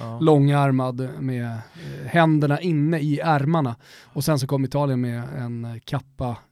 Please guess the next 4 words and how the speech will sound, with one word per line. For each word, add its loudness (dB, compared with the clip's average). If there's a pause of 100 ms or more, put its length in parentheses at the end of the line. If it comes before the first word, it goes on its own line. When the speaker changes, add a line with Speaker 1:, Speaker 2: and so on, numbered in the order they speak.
(120)
Speaker 2:
eh, -12
en 0
Armani-designad 2
kappatröja -4